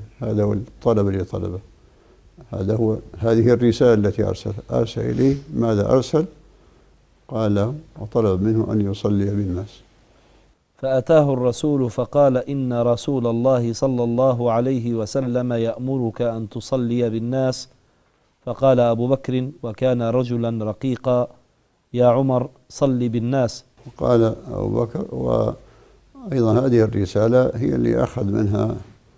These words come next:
Speaker 1: أصحاب النبي صلى الله عليه وسلم بعد موته، أخذوا منها ترجيح أبي بكر على سائر الصحابة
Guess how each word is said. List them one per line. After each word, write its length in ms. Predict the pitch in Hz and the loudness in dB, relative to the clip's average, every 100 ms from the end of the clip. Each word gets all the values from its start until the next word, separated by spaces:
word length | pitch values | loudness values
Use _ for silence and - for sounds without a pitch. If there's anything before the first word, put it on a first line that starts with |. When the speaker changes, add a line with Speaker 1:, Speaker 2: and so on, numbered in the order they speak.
| _ _ _ _ _ | _ _ _ _ _
Speaker 1:
أصحاب 480 | 127 107 - 110 98 | -8 -8 -2 0 2
النبي 460 | 101 98 104 113 95 | 0 0 2 2 0
صلى 140 | 110 | -4
الله 120 | 95 | -6
عليه 100 | 95 | -6
وسلم 400 | - 113 104 101 | -2 0 0 0
بعد 380 | 98 98 98 101 107 107 | 0 0 -2 -4 -6 -4
موته، 680 | 107 101 110 107 113 127 - - _ _ _ _ _ _ - 127 113 120 | 0 0 0 2 2 0 -4 -20 _ _ _ _ _ _ -14 -10 -8 -6
أخذوا 440 | - 117 110 101 107 | -6 -4 -2 0 2
منها 260 | 113 104 | 2 0
ترجيح 480 | 95 110 107 120 95 | 0 0 2 2 2
أبي 340 | 110 104 107 | 0 2 2
بكر 320 | 104 113 - 98 | 2 0 -2 -4
على 260 | 104 104 - 120 - | -2 -4 -4 -6 -8
سائر 360 | - - 110 110 | -8 -4 -2 -4
الصحابة 600 | 104 - - 110 110 | -6 -8 -4 -4 -2